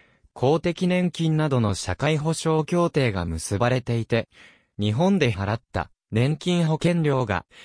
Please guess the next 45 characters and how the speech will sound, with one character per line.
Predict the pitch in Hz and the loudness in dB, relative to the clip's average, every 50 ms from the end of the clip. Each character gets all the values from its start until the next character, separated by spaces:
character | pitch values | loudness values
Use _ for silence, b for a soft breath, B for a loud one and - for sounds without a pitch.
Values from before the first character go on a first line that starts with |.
| B B B B B B B - | B B B B B B B -4
自 | 110 | -4
国 | - - 151 143 - 151 147 | 0 0 0 0 0 0 0
の | 143 135 | 0 0
保 | 120 120 | -2 -4
険 | 110 - - 151 165 175 | -4 -2 0 0 0 0
制 | 160 - 190 185 175 | 0 0 2 2 2
度 | 160 143 | 4 2
に | 123 110 104 | 2 2 2
基 | 92 90 92 - | 2 0 0 -2
づ | 127 131 135 156 | -2 -2 -2 0
く | - 131 | -2 -2
支 | 107 - - 104 | -2 -2 -4 -4
払 | 95 107 113 123 139 147 | -2 -2 -2 0 0 0
い | 147 | 0
を | 147 147 | 0 -2
し | 139 - | -4 -4
た | - 151 156 | -4 -4 -2
こ | - 160 143 | 0 0 0
と | - 156 143 | 0 0 0
に | 123 101 | 0 -2
す | - - - 101 | -4 -4 -4 -2
る、 | 98 95 87 B B B B B B B B B B B | -2 -2 -4 B B B B B B B B B B B
と | - 123 | 0 0
い | 135 139 135 139 | 2 4 4 2
う | 135 127 | 2 0
取 | - 101 113 131 | -2 -2 0 2
り | 151 | 2
扱 | 160 160 - - - - 135 139 | 0 -2 -4 -8 -4 -2 0 2
い | 139 135 | 2 2
を | 135 131 | 0 -2
し | - - | -4 -4
て | - 147 147 | -4 -2 -2
も | 151 156 156 | 0 0 0
ら | 160 156 156 | 0 0 0
え | 160 | 0
る | 160 156 | 0 0
よ | 156 151 147 | 0 0 0
う | 147 139 | 2 2
に | 135 127 | 2 2
な | 123 120 | 2 0
り | 120 120 | 0 0
ま | 120 120 117 | 0 0 -2
す。 | 113 - - - - _ _ _ _ _ _ _ B B B B B B B B B B B B _ | -4 -6 -10 -16 -18 _ _ _ _ _ _ _ B B B B B B B B B B B B _
で | - 120 139 | 0 0 2
も、 | 165 165 127 82 | 2 2 0 0